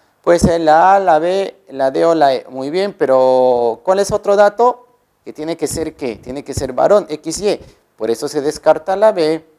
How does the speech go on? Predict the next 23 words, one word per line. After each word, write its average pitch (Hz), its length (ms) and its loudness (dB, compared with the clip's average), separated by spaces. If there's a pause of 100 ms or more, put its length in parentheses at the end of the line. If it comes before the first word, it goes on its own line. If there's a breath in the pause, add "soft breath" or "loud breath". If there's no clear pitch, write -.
(260)
y 117 100 -20
por 123 160 -4
eso 151 180 -4
también, 147 320 -8
¿quién 156 200 -10
se 160 140 -4
descarta? 160 640 0
Por 107 140 -10
eso 143 140 -12
se 143 120 -14
descarta 135 480 -4
la 139 240 0
E. 113 200 -10 (340 soft breath)
Entonces 156 320 -6
la 135 160 0
clave 156 240 4
puede 156 200 0
ser 151 200 -6
la 135 220 2
A 135 80 6
o 139 80 4
la 143 200 0
D. 226 240 0